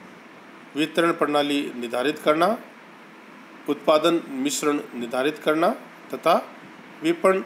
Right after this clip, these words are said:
शोध कार्य इनका महत्वपूर्ण काम होता है। इसमें स-, सेल से संबंधित जो बजट बनाना होता है वो उनका कार्य होता है और, उम,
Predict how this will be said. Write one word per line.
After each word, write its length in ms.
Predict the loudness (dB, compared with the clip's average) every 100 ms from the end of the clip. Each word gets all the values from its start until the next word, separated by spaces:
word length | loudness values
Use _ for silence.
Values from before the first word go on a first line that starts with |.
| -8
शोध 300 | -2 0 0
कार्य 460 | 2 0 2 -2 -4 -8 -20 -20 -20 -20 -20 -20 -20 -12 -8
इनका 400 | 0 2 2 -4
महत्वपूर्ण 500 | -6 -4 -6 -4 -4
काम 240 | 0 -2
होता 300 | -2 -6 -6
है। 200 | -4 -4 -8 -20 -20 -20 -14
इसमें 640 | -4 2 4 4 2 -2
स-, 300 | -6 -8 -10 -6
सेल 420 | -6 0 0 0
से 180 | -2 -6
संबंधित 400 | -4 -6 -6 -4
जो 120 | -4
बजट 220 | -2 -6
बनाना 320 | -6 -2 0
होता 300 | 0 0 -2
है 220 | 0 -2 -6 -20 -20 -20 -4
वो 200 | -2 -2 -4
उनका 220 | -4 -4
कार्य 300 | 0 0 0
होता 260 | -2 0 0
है 220 | 0 -2 -12 -20 -20 -6
और, 260 | -2 0 0
उम, 640 | -4 -14 -20 -14 -8 -6